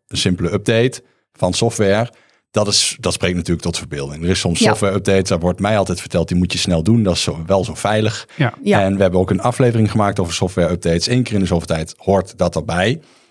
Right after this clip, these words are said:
Speaker 2: Mhm.
Speaker 1: Maar ik weet ook, als ik een update doe, dat ik dan soms mijn computer moet herstarten. Dat zal voor al die apparatuur natuurlijk ook wel gelden.
Speaker 3: Klopt, dat is precies hetzelfde. Een netwerkapparaat dat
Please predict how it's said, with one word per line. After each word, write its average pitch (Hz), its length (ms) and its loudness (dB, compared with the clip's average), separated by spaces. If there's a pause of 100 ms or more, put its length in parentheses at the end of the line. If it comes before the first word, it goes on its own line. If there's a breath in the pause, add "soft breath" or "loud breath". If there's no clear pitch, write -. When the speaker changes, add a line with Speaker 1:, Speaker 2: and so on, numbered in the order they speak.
(160 soft breath)
Speaker 2:
Mhm. 190 360 2 (280)
Speaker 1:
Maar 98 200 0
ik 92 80 0
weet 85 180 2
ook, 107 160 2
als 113 100 0
ik 107 60 -4
een 110 140 0
update 101 280 0
doe, 98 160 2
dat 87 140 2
ik 80 60 -8
dan 80 140 -4
soms 107 300 0
mijn - 120 -6
computer 85 360 -2
moet 71 160 -16
herstarten. - 520 -6 (500)
Dat - 160 0
zal 85 160 0
voor 95 140 0
al 98 140 4
die 107 120 2
apparatuur 110 400 2
natuurlijk 131 300 0
ook 165 120 0
wel 92 100 2
gelden. 76 440 -6 (360)
Speaker 3:
Klopt, 170 300 0
dat 120 140 0
is 120 120 0
precies 147 340 0
hetzelfde. 143 600 -2 (100)
Een 127 140 -2
netwerkapparaat 123 800 0
dat 120 180 0